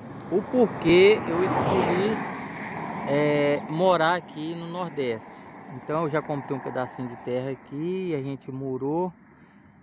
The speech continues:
E a próxima vez que a gente voltar aqui, eu quero fazer uma casinha aqui. Ó, eu vou mostrar pra vocês que, pra pessoas entenderem, Nordeste é sinônimo quase que de seca, entendeu?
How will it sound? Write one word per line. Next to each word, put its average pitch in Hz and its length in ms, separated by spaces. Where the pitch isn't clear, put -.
E 151 140
a 175 40
próxima 202 360
vez 175 160
que - 80
a - 20
gente 151 80
voltar 143 280
aqui, 143 180
eu 151 60
quero 156 180
fazer 160 180
uma 170 100
casinha 165 440
aqui. 113 260
Ó, 151 340
eu 135 100
vou 165 120
mostrar 165 480
pra 156 120
vocês 151 760
que, 156 480
pra 254 160
pessoas 226 480
entenderem, 143 840
Nordeste 156 880
é 160 100
sinônimo 151 640
quase 135 460
que 156 100
de 143 300
seca, - 760
entendeu? 135 320